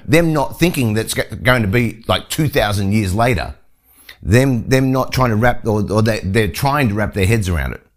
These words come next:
And I think they may have even struggled to believe that it was impossible for this Messiah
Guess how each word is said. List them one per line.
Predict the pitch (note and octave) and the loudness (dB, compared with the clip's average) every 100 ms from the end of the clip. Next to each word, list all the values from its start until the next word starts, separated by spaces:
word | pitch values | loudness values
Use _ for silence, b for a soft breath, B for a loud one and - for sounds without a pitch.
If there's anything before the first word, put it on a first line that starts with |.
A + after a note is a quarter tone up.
| _ _ _ _ _ _ _ _ _ B B B B B B | _ _ _ _ _ _ _ _ _ B B B B B B
And | C3 C3+ C3+ B2+ B2+ - B2 | 2 4 2 0 -2 -2 2
I | B2 | 2
think | - F#3 G3 | 2 0 0
they | D3 C#3+ | 0 2
may | C#3 D3 | 2 2
have | C#3+ | 2
even | C#3 B2+ G2 | 0 -2 -4
struggled | - C3 C#3 B2 | -4 -2 0 0
to | A2 | 0
believe | G#2 C#3 A#2+ | 2 2 2
that | A#2 | 0
it | A#2 | -2
was | A2+ G#2+ | -2 0
impossible | G2 - A#2 - B2 | 0 0 0 0 -2
for | G#2+ C3 B2+ | 0 0 2
this | A2+ A#2 - | 2 0 -2
Messiah | G#2+ - - C#3 C#3 G#2 F#2+ A2 | -2 -2 -2 0 0 0 -2 -4